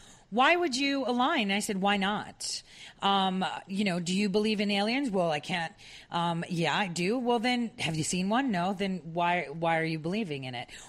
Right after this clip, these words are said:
Or, "Why do you think that that exists?" "Well, I do." "Do you believe in this? Do you believe that this exists?" "Yes, I do." "Have you seen it?" "No." "But you believe that it exists?"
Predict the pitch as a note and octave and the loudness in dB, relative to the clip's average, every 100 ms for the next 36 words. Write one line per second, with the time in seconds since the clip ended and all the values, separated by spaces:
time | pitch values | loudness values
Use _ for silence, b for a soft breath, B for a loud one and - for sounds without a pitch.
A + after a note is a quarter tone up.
0 | B G3+ F#3+ B B F3+ G#3+ G#3+ G#3+ G3+ | B 0 0 B B 0 4 4 2 -2
1 | - G3 F3 F3 - F3+ F3 D#3+ D3 A3+ | -2 -6 -4 -4 0 2 2 0 0 0
2 | D#3 - - - b b G3 A3 A3+ G#3 | 0 -4 -6 -8 b b 0 2 4 2
3 | A#3+ B2 b b - G3+ A3 G3 G#3+ A3+ | -2 -4 b b -4 -2 0 0 0 0
4 | G#3 G#3+ G3+ C4+ F4 - - b b b | 0 0 2 4 2 0 -6 b b b
5 | b F3+ A3+ G#3+ A3+ G#3+ G#3 D#3 A3+ A3 | b 2 4 4 2 2 0 2 2 2
6 | A3 D3+ F#3 C4+ - - - - - _ | 0 2 4 6 4 -2 -6 -10 -16 _
7 | - A3+ B3+ C#4 B3 C#4+ F3 C3+ G3 G3 | -2 0 2 2 2 2 0 0 0 0
8 | F#3+ B3 C4+ D4 B3 B3 D#3+ C#3 G3+ F3+ | 0 0 0 0 2 2 2 0 0 2
9 | F#3 A#3+ C#4 G#3 F#3 F#3 F#3 G3 G3+ - | 2 4 6 4 2 2 0 2 0 -2